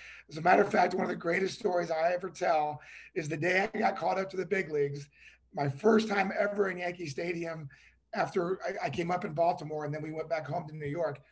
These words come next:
I walked into Yankee Stadium. I saw the monuments. I saw everything.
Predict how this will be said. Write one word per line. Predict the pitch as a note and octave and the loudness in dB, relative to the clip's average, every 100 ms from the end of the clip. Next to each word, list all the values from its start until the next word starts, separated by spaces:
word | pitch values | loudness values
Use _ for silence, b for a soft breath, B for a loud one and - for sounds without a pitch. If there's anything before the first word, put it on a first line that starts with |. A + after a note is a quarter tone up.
| b b b b - | b b b b -6
I | C#3+ | -2
walked | E3 G3 G3 | 6 6 6
into | G#3+ G3 | 2 2
Yankee | F#3 F3+ F3+ | 0 -2 -4
Stadium. | C#3+ F3+ E3+ E3+ D#3+ | -4 -4 -2 -2 -4
I | C#3 | -6
saw | C3 F#3 | -2 -2
the | F3+ | -2
monuments. | F3 F3+ F3+ E3 D#3+ D#3 D3+ C#3 | -4 -4 -4 -6 -8 -10 -8 -8
I | |
saw | B2+ - F3 | -8 -2 -2
everything. | F#3+ F3 E3+ E3 | 0 -4 -6 -8